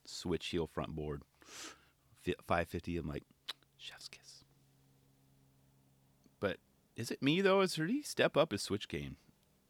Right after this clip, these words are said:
lately? He's always kinda had switch game, right? Is,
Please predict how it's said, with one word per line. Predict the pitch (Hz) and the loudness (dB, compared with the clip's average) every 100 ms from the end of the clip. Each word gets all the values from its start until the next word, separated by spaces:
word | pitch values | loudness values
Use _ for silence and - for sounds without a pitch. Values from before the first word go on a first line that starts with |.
| _ _ _ | _ _ _
lately? | 87 76 67 | -8 -6 -6
He's | 53 170 | -6 -2
always | 330 349 | 2 2
kinda | - 139 117 | 4 4 4
had | 98 | 2
switch | - 87 - | 0 -2 -2
game, | - 82 80 | -2 -2 0
right? | 107 160 269 - - _ _ _ _ _ _ _ _ _ - | 2 2 0 -10 -20 _ _ _ _ _ _ _ _ _ -14
Is, | - | -8